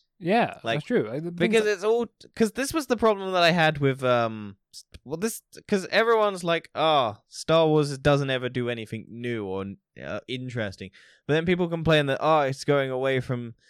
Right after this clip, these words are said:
Speaker 2: the Skywalker saga." 'Cause I was just like, "The pre-, the, the sequels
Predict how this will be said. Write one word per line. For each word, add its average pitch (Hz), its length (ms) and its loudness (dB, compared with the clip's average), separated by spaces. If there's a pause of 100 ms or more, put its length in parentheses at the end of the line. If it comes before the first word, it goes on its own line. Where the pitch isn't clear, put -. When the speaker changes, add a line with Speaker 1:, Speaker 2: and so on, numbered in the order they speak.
(360)
Speaker 2:
the 123 140 -6
Skywalker 143 760 -2
saga." 87 360 -14 (360)
'Cause 143 80 -6
I 185 120 4
was 208 100 0
just 196 120 -14
like, 185 160 0
"The 165 100 -4
pre-, - 280 0
the, 170 300 -2
the 170 100 2
sequels 139 720 -2